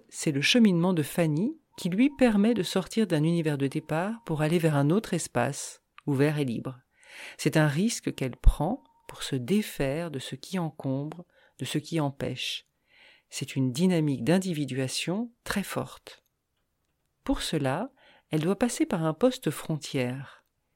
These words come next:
Il y a un garde-frontière, et la bonne nouvelle, c'est qu'il laisse passer Fanny sans l'inquiéter, sans même lui demander un bakchich, contrairement à l'amie qui l'accompagne.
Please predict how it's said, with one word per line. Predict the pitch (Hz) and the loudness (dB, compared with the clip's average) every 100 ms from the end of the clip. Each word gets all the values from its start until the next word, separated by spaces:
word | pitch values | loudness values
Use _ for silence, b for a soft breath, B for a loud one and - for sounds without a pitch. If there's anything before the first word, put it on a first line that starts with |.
| _ _ _ _ _ | _ _ _ _ _
Il | 143 131 | -4 -2
y | 151 | 0
a | 190 | 2
un | 147 | 2
garde-frontière, | 127 180 185 139 - 143 - 135 131 196 233 - _ - | 4 4 4 -2 -2 -4 -2 0 0 0 -4 -10 _ -2
et | 151 | 0
la | 127 | 2
bonne | 156 214 | 4 4
nouvelle, | 151 135 214 269 | 4 2 0 -4
c'est | - | -8
qu'il | - 175 165 | -4 -2 2
laisse | 262 - - - | 2 0 -12 -2
passer | 196 185 - 262 | -2 0 -2 -4
Fanny | - 180 165 233 | 0 0 2 0
sans | - 262 | 2 2
l'inquiéter, | 226 202 170 - 143 - B B B | 4 2 -4 -4 -8 -8 B B B
sans | - 247 | 2 6
même | 294 254 | 8 8
lui | |
demander | 175 180 180 196 | 6 2 2 2
un | 151 | 2
bakchich, | 151 156 - 139 - - | 2 0 -2 -4 -4 -8
contrairement | 131 - 135 147 180 180 - - | -8 -6 -4 -2 -2 -4 -8 -8
à | 123 117 117 | -6 -6 -4
l'amie | 123 139 220 | -2 0 0
qui | - | -2
l'accompagne. | 131 135 170 160 135 123 | -8 -6 -6 -4 -6 -6